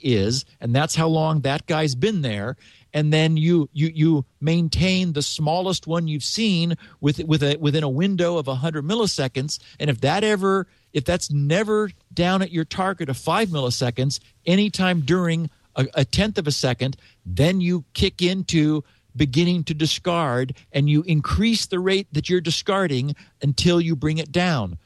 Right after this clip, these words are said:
So it, it, it has a, it's got some state in it. It kind of switches into an, o-, o-, you know, we need to start signaling to the people who are using this buffer that they need to back off.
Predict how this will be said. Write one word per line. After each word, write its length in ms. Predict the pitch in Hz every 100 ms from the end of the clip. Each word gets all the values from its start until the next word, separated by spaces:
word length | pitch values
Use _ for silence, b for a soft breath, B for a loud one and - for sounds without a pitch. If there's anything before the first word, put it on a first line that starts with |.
| _
So 240 | - 180
it, 220 | 180 165 - b b
it, 220 | 156 160
it 100 | 170
has 300 | 147 180 185
a, 180 | 175 151 b b b _
it's 180 | 147 -
got 240 | 180 196
some 260 | - 180 156
state 680 | - - - 196 240 - - -
in 160 | 139
it. 160 | 113 113
It 100 | 143
kind 160 | - 165
of 60 | 143
switches 580 | - 180 247 208 185
into 440 | 170 202 202 180 147
an, 100 | 139 -
o-, 180 | 160 - -
o-, 80 | 170 -
you 100 | 147
know, 160 | 147 139 160
we 160 | - 160
need 220 | 196 190
to 60 | 156
start 340 | - 175 165
signaling 760 | - 214 214 196 175 160 160 151 b -
to 380 | 170 147 147 139 _ -
the 80 |
people 360 | 123 180 170 165
who 140 | 156
are 80 | 147
using 460 | 127 180 277 220 156
this 160 | 143
buffer 500 | - 131 127 123 120 120 b
that 180 | 135 117
they 160 | 160 180
need 180 | 160 143
to 60 |
back 320 | 127 143 139
off. 400 | 202 190 151 -